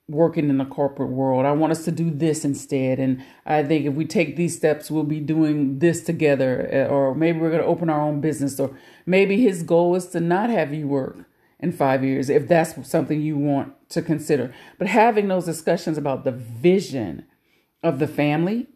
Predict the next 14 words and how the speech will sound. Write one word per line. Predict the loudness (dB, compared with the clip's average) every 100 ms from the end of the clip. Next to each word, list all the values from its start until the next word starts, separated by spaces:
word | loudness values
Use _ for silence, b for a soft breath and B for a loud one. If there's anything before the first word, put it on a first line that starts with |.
| b b b b
I | 0
think | 2 0
will | 2 0 0 -2
lead | -4 0 -2
you | -2 -2
down | 0 0 0 0 -2
a | -6
path | -6 -2 0 0 -4 -10 _
of | -8 -4
understanding | 0 0 2 -2 -2 -2 0 0 0 0 -4 B B B
what | 2 2
it | 4
is | 0 0 0 -2 -6 _ _ _ _ _ _ _ _
you | -6 -4 -4